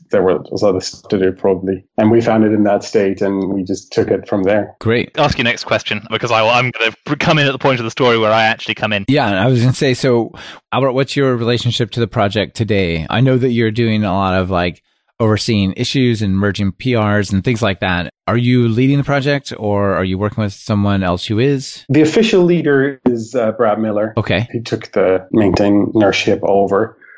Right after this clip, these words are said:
Speaker 1: but two or three in the line of the
Speaker 2: <laughs>
Speaker 1: people
Speaker 2: Sure.
Speaker 1: that contributed
Speaker 2: Sure, sure.
Speaker 1: most. And, you know, I feel this thing where if people do issues or pull requests, I always feel obliged to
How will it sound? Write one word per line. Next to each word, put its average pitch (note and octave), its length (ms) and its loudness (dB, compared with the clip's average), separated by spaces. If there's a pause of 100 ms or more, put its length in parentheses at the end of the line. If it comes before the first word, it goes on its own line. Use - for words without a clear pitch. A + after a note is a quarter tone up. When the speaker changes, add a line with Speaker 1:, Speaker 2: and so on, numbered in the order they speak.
(240)
Speaker 1:
but G2 420 0 (160)
two A2 220 2
or G#2 100 4
three G#2 420 2
in G2 140 0
the F#2+ 120 2
line G2+ 260 2
of F#2 180 -4
the A2 280 -2
Speaker 2:
<laughs> - 320 2
Speaker 1:
people A2 100 2
Speaker 2:
Sure. G#2 200 4
Speaker 1:
that - 120 -12
contributed A2 380 0
Speaker 2:
Sure, A#2 80 2
sure. G#2 80 2
Speaker 1:
most. A2 460 0 (140)
And, G2+ 580 -2 (540)
you A#2+ 100 0
know, A#2+ 140 4
I A#2+ 100 4
feel C3 280 2
this C3 240 2
thing C#3 240 2
where C3 400 0 (180)
if D#3+ 260 -12 (140)
people B2+ 640 0
do A#2 380 -2
issues A2+ 420 -4
or G#2 180 0
pull G#2+ 200 0
requests, G#2 520 -2
I G#2 120 4
always G2+ 340 0 (480)
feel G2+ 240 4
obliged F#2+ 520 0
to F#2 380 -2